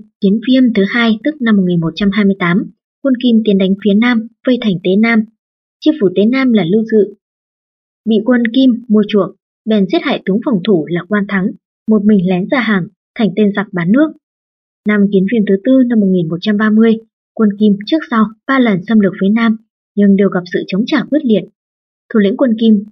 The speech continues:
thấy chỉ dùng lực lượng quân sự thì khó tiêu diệt Nam Tống, nên tháng chín năm đó, bèn phong cho Lưu Dự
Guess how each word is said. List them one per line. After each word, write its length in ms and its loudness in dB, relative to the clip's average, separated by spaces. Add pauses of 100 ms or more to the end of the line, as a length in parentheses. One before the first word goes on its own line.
(120)
thấy 420 0
chỉ 220 0
dùng 140 4
lực 180 0
lượng 160 -2
quân 140 0 (100)
sự 220 0 (240)
thì 100 0
khó 140 -8 (120)
tiêu 140 2
diệt 200 -2
Nam 220 -2
Tống, 220 0 (600)
nên 240 2
tháng 180 -2
chín 180 0
năm 160 2
đó, 260 -2 (220)
bèn 240 0
phong 180 0
cho 100 0
Lưu 260 0
Dự 240 0